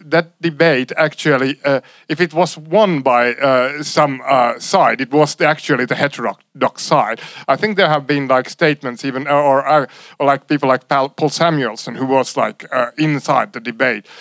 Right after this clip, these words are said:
saying that, "Okay, maybe, maybe our side lost that debate," like, explicit on, on these issues. Uh, but, uh, but the thing was that still, even though, uh, the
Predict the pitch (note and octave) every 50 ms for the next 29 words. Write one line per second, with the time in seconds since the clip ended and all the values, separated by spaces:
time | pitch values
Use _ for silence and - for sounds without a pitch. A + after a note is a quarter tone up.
0 | - - - E3 E3 D3+ C#3+ B2 C3 B2 C3 - - - E3 C#3+ A2+ G#2+ A2 A#2+
1 | B2 B2+ A#2+ B2+ C3 C3+ C3 C3+ C#3+ C3+ A#2+ B2 C3 C3 C3+ B2+ - - - B2+
2 | A#2 A#2 A2+ C#3+ D#3 G3 F3 - - - - D3 - _ D3 C#3 C#3 C#3+ C#3 C#3
3 | - C#3+ B2+ B2+ C#3 C3 - - - E3 F#3 E3 - C3 A2 - A2 A2+ A2+ C3
4 | C3+ B2 A2+ A#2+ B2+ A#2+ A2+ A#2 C#3+ C#3 - - - - - F#3 D#3 - - -
5 | - - - - - - D#3 D3 D#3 D3+ D#3 C#3+ D#3 D3+ D3 D3 - - - D#3+
6 | D3+ D3+ D3 D3+ D3 C3 C3+ D3 - G#3+ A3+ F#3+ D#3+ D3+ C#3 - - D#3+ D3 -
7 | - - - C4 A#3+ D#3 C#3 C3 - _ - - F#3+ G3 G3 D#3+ C#3 C#3 C3+ B2+
8 | B2+ A#2 - - - - - C#3+ C3+ C3 C3 C#3 C3+ C3